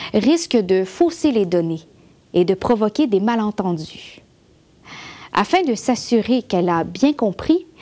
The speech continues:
l'infirmière reformule la réponse du patient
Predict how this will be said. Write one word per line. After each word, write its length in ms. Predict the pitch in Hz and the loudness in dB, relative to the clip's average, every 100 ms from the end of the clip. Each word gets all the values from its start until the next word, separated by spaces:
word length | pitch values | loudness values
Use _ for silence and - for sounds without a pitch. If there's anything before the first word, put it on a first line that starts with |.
| - - | -18 -2
l'infirmière 680 | 214 277 - 269 269 349 311 | 2 2 2 0 2 2 0
reformule 600 | 226 220 240 226 294 294 | 0 0 0 2 2 0
la 100 | 180 | 0
réponse 480 | 196 196 302 294 196 | -2 0 2 0 -2
du 140 | 175 | -6
patient 520 | - 170 - - 277 | -2 -4 -2 -2 0